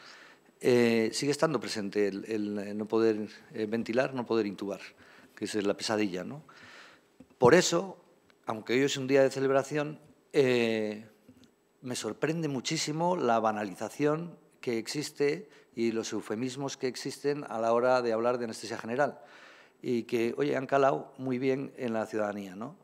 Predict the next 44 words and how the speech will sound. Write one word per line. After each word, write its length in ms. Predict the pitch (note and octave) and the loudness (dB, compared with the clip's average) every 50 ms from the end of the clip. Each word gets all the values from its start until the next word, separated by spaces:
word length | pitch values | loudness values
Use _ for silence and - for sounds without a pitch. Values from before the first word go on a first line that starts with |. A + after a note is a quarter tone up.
| _ _ _ _ _ _ - | _ _ _ _ _ _ -16
Eh, 300 | - A2+ G#2+ G#2 G2+ G2+ - | -12 -10 -10 -8 -10 -10 -8
¿qué 100 | - A2+ | -8 -8
es 100 | - A#2 | -8 -8
esto, 300 | A2 - B2 A#2 A2 A2 | -10 -6 -2 -2 0 -2
esta 200 | A2 - - A#2+ | -2 -4 -8 -10
historia 540 | - - B2+ A#2 A#2 A2+ A2 G#2+ G#2 G#2+ - - - - - - - _ _ - | -8 -6 -4 -4 -2 -2 -4 -4 -6 -10 -14 -20 -20 -20 -20 -20 -20 _ _ -6
de 160 | G#2 A2 A2 | -2 0 2
la 240 | G#2 A2 G#2+ G#2 G2+ | 2 4 2 2 0
sedación 400 | - A#2+ G#2+ G2+ - - A2+ A2+ | 0 -2 -2 -2 -2 -4 -4 -4
profunda? 720 | G#2+ F#2+ F#2+ - - D#3 C#3+ A#2 A2 G#2 G2+ G#2 G#2+ - - - - - _ _ _ | -4 -6 -6 -6 -4 -4 -2 0 0 0 -2 -4 -8 -12 -18 -20 -20 -20 _ _ _
Y 180 | - A#2 A#2 A2+ | -6 -4 -2 -2
usted 200 | A2 A2 - C3+ | -2 -2 -4 -4
no 40 | C#3 | -4
se 80 | C#3 | -4
preocupe, 320 | A#2 A#2 A#2+ C#3 B2+ B2 G#2+ | -2 -2 -2 -2 -2 -2 -4
que 60 | A#2+ | -4
esto 160 | B2 - A#2+ | -6 -6 -4
que 60 | A#2+ | -2
le 60 | A#2 | -2
vamos 180 | A2 A2 A2 G#2 | -2 -2 -2 -4
a 20 | |
hacer, 180 | A2 - A#2+ A2+ | -6 -6 -4 0
nada, 260 | A#2 C3 C3+ B2 A2 | 2 4 4 4 2
que 60 | G2 | 0
eso 100 | G2+ - | -4 -6
es 40 | - | -6
una 120 | B2+ B2 B2 | -4 -4 -4
anestesia 360 | A#2 G#2+ - - G#2 A#2+ G#2 | -4 -6 -8 -6 -4 -4 -4
ligera, 420 | - - - - D3 C3+ F#2+ - | -4 -4 -4 -2 -2 -2 -2 -4
que 80 | F2+ F#2+ | -10 -10
no 100 | A2 A#2 | -10 -8
se 100 | - B2 | -8 -8
preocupe. 300 | A2 A2 A#2+ A2+ G2+ - - - - - | -8 -8 -8 -8 -10 -14 -16 -18 -18 -14
No, 60 | G#2+ | -10
no, 80 | G#2+ A2+ | -8 -8
oiga, 220 | A#2 A2+ A2+ F#2+ G2+ | -6 -6 -6 -8 -8
eso 200 | G#2 - - B2+ | -10 -12 -10 -10
es 100 | A2+ B2 | -8 -8
una 120 | C3 B2+ | -6 -6
anestesia 260 | A#2+ A2 - - A#2 | -6 -6 -6 -8 -8
general 360 | G#2+ - A2 G#2+ A#2 A#2+ A#2+ B2 | -8 -8 -4 -2 -2 -2 -2 -4
en 100 | B2+ A#2+ | -8 -4
toda 200 | - C#3+ C#3 C#3+ | 0 2 2 2
regla. 340 | - F#3 D3+ A2 G2 - | 2 0 -2 -4 -6 -10